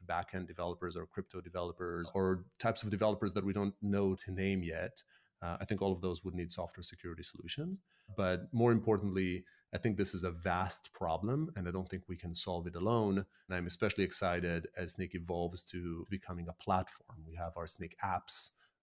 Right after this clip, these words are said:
uh, platform that we've recently launched. And what I am keen to see snyk grow into is a platform that helps solve that depth versus breadth problem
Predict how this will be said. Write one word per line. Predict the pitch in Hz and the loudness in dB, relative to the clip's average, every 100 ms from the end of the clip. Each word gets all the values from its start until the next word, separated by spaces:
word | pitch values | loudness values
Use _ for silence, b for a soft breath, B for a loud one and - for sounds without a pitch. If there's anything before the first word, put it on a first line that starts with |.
| - | -6
uh, | 95 90 90 | -2 0 -2
platform | - 98 90 101 90 | 2 2 2 -2 -4
that | 90 87 | -4 -6
we've | 90 90 | -6 -2
recently | 87 90 87 | -2 -2 -4
launched. | 90 104 101 98 - - _ - | 0 2 4 2 0 -8 _ -4
And | 98 92 92 90 | 0 2 2 0
what | 92 90 | 0 2
I | 90 90 85 87 - _ _ 92 | 4 4 4 0 -4 _ _ -8
am | 92 | -6
keen | - 110 101 | 0 2 2
to | 95 | 0
see | 85 95 87 | -2 -2 -2
snyk | - 90 87 _ - | -2 -4 -6 _ -6
grow | 92 87 139 | -2 2 4
into | 156 - 110 101 95 - _ _ | 4 4 4 4 2 -2 _ _
is | - 92 | -4 -2
a | 98 | 0
platform | 104 95 - 92 | 4 4 2 -2
that | 90 92 | -2 -4
helps | 98 95 - - - _ _ _ _ | 0 0 -2 -6 -8 _ _ _ _
solve | - - - 123 113 90 | 0 2 8 8 8 6
that | 90 87 - 92 | 0 -2 -4 -2
depth | 95 - | -2 -2
versus | - 95 90 90 | -2 -2 -2 -4
breadth | 90 87 85 - - | 0 0 0 -8 -20
problem | - - 101 92 87 85 80 | -8 2 4 4 2 -2 -4